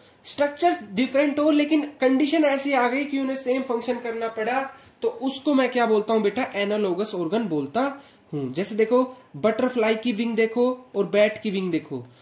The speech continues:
दोनों का बेटा काम क्या है? उड़ना है, flying करना है। लेकिन बेटा, इनके structure में जो है वो difference होता है। इसलिए बेटा, आपका ये कभी अलग-अलग organism रहे होंगे, लेकिन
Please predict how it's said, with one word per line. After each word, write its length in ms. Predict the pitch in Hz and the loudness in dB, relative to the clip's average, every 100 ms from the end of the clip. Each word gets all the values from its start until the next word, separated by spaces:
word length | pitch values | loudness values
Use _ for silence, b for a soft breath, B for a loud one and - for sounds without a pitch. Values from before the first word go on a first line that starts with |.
| b b 139 | b b 4
दोनों 320 | 220 262 277 | 6 8 6
का 120 | 285 | 4
बेटा 260 | 247 247 277 | 2 2 0
काम 340 | 262 247 269 | 0 2 2
क्या 280 | 262 262 233 | 0 0 2
है? 300 | 247 311 - _ - _ _ _ | 0 -4 -14 _ -20 _ _ _
उड़ना 280 | 240 247 262 | 2 6 6
है, 200 | 226 151 | 4 2
flying 420 | - 226 262 269 | -2 0 2 2
करना 220 | 254 226 202 | 0 2 0
है। 240 | 143 - B B 196 | 0 -6 B B -2
लेकिन 180 | 247 | 2
बेटा, 200 | 220 226 | 2 2
इनके 280 | 254 233 247 | 0 -2 -4
structure 420 | 240 220 220 233 | -6 -6 -4 -4
में 160 | 233 226 | -2 -2
जो 140 | 208 | 0
है 340 | 190 202 247 B B - | 0 -2 -4 B B -6
वो 160 | 170 220 | 0 0
difference 640 | 196 - 196 247 262 - _ _ _ - | 0 -2 0 0 0 -6 _ _ _ -10
होता 580 | 151 - 226 269 269 - _ - | -10 -4 -4 -2 -6 -18 _ -16
है। 240 | 127 - - | -14 -12 -6
इसलिए 300 | 208 277 285 | 0 2 2
बेटा, 440 | 269 269 302 302 B B B | 2 0 0 -2 B B B
आपका 360 | 226 254 - 294 | 0 0 0 4
ये 180 | 294 | 4
कभी 320 | 302 262 254 294 | 4 4 4 4
अलग-अलग 720 | 262 247 302 294 302 302 - | 2 2 4 4 4 2 4
organism 500 | 247 262 285 285 285 | 2 4 2 2 2
रहे 220 | 254 262 294 | 4 4 6
होंगे, 420 | 285 269 190 - B B - | 4 4 2 0 B B 2
लेकिन 460 | 233 247 330 311 | 4 6 6 4